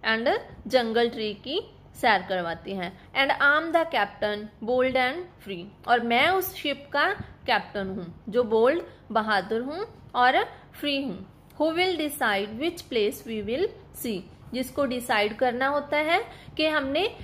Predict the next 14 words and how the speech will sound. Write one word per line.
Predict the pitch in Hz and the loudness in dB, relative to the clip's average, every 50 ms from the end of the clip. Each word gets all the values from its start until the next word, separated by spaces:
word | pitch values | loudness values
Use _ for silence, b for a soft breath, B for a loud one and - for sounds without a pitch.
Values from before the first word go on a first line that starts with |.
| B B - | B B -2
कि, | - 349 339 330 | 0 0 0 2
कौन | 339 302 277 277 285 294 | 2 2 2 2 2 0
सी | - 320 311 | -2 -4 0
जगह | 269 262 233 208 226 226 226 226 - | 0 0 2 4 4 2 2 2 0
पे | 285 370 480 - - - - - 220 | -2 -2 -2 -2 -6 -12 -14 -10 -2
जाना | 196 226 208 185 180 170 | 2 2 2 2 2 -2
है। | 165 180 170 - - - - - - - - - - - - - | -6 -6 -8 -12 -14 -14 -14 -16 -16 -16 -18 -20 -20 -8 2 4
Come, | 247 226 233 302 381 - - - - - | 4 4 4 2 -2 -6 -10 -16 -8 0
let | 247 233 226 226 - | 4 4 4 4 4
us | 320 349 403 - - 247 | 4 4 4 2 0 -2
sail | 220 202 190 190 190 | -2 -2 0 0 0
the | 226 254 247 | -2 0 0
magic | 220 190 175 165 190 254 359 370 - - - - - - | 0 -2 -2 -2 -4 -6 -6 -6 -10 -16 -20 -20 -20 -10
ship। | - 233 196 | -6 -6 -6